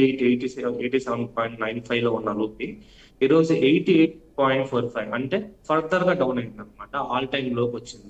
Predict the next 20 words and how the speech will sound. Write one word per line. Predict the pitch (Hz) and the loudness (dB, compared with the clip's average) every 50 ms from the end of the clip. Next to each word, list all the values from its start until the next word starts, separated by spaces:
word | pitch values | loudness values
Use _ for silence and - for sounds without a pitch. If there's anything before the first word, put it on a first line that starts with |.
| - 98 | -14 -12
మళ్ళీ. | 101 104 107 - - - _ _ _ _ _ _ _ _ - _ _ _ - - 131 | -10 -8 -8 -10 -12 -14 _ _ _ _ _ _ _ _ -20 _ _ _ -6 -2 0
అది | 156 190 190 | 2 4 4
కాకుండా | 196 190 190 190 190 190 196 196 - 160 | 4 2 2 0 -2 -2 -2 -2 -2 0
ఫారిన్ | 151 156 165 160 156 151 | 0 0 0 -2 -2 -2
ఇన్వెస్టర్స్ | 147 143 147 147 - - 151 147 - - - - - - 139 | -2 -2 -4 -4 -6 -6 -8 -8 -8 -12 -20 -18 -12 -8 -2
యథావిధిగా | 123 143 139 135 139 135 131 131 - 123 123 | 0 2 2 2 2 0 0 0 0 2 2
ఈ | 123 127 139 | 2 2 2
రోజు | 139 127 123 127 | 2 0 0 -2
కూడా | 139 127 110 107 | -2 -2 -2 -2
అమ్మకాలు | 113 120 120 127 123 120 120 110 107 107 107 107 - _ _ - | -6 -8 -4 -4 -2 -2 -2 -4 -6 -8 -10 -14 -18 _ _ -6
చేస్తున్నారనమాట | 127 123 - - - 123 117 110 104 101 98 101 101 101 - - 113 151 190 196 - - - 123 | -6 -6 -6 -6 -4 -4 -4 -4 -4 -8 -10 -10 -10 -10 -8 -6 -6 -6 -6 -8 -14 -12 -6 -2
ఇండియన్ | 120 117 117 117 110 104 | 0 0 0 0 0 0
మార్కెట్ | 104 104 104 110 110 - - 113 | 0 0 -2 -4 -6 -6 -2 -2
లో, | 147 - - - - - - - - - 123 | -2 -2 -4 -8 -16 -20 -20 -20 -6 -2 0
అదొక | 127 147 147 143 139 127 127 | 2 4 4 4 6 6 6
రీజన్ | 127 127 131 120 107 | 6 6 4 2 0
అనుకోవచ్చు. | 104 104 104 104 104 104 - - 131 156 - - - - - - - - - - | 0 -2 -2 -4 -6 -6 -6 -8 -10 -10 -10 -10 -16 -20 -20 -20 -20 -12 -6 -4
And | 147 151 143 - 147 170 | -2 -2 0 2 4 6
ఈ | 185 208 | 6 8
రోజు | 208 214 214 | 8 6 6